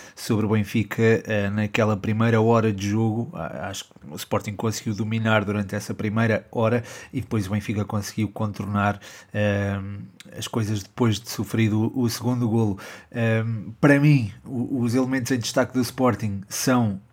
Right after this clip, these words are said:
Yulmand e Morita. Eh, Morita esteve incansável a, a ganhar os duelos. Eh,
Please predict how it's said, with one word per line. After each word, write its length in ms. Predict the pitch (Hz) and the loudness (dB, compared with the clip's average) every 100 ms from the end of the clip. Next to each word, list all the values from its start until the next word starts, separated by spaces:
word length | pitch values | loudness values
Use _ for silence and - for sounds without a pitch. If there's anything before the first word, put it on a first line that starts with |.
| - | -6
Yulmand 880 | 123 110 123 113 113 135 117 107 95 - - | -2 0 0 2 4 4 4 0 -2 -8 -4
e 100 | 131 | 0
Morita. 480 | 123 120 117 131 - - - - | 2 2 0 -4 -12 -18 -20 -10
Eh, 640 | 110 110 107 104 104 104 101 | -2 2 2 2 0 0 -2
Morita 520 | 113 123 123 120 120 107 101 98 95 | 0 2 4 2 0 0 0 -2 -4
esteve 360 | - 127 107 | -4 -2 -2
incansável 800 | 123 113 117 110 131 117 107 107 | -4 -2 -2 0 4 4 4 0
a, 60 | 104 | 0
a 200 | 92 95 | -2 0
ganhar 320 | 107 110 113 | 0 0 0
os 160 | 113 107 | 0 -2
duelos. 600 | 98 110 117 123 113 - | 0 2 2 -2 -6 -8
Eh, 280 | 107 104 | -6 -4